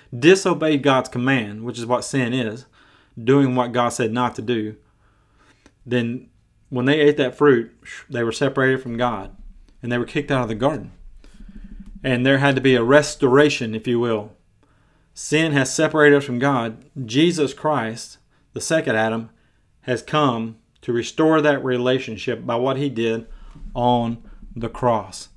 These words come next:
And that's exactly what Jesus does. He sheds his blood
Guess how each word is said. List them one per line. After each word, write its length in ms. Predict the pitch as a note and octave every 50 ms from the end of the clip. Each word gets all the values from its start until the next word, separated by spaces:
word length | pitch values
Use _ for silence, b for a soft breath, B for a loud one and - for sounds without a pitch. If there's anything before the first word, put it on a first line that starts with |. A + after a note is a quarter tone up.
| - _ _ _ _ _ _
And 120 | - A2+ A#2
that's 200 | B2+ B2+ B2+ B2+
exactly 420 | A2+ G2+ G#2+ C3 C3+ C#3 C#3 D3+
what 220 | C#3 C3 C3 B2+ B2
Jesus 400 | A#2+ B2+ C3 C3+ B2 B2+ A2 A2
does. 240 | B2+ C3 C3 A2+
He 100 | A#2 A2+
sheds 460 | G2+ - - - C3+ C3+ C#3 C#3 C#3 -
his 180 | C#3+ B2 A2+
blood 540 | G#2+ G#2 B2 B2+ B2+ B2 A2 G2+ G2 F2+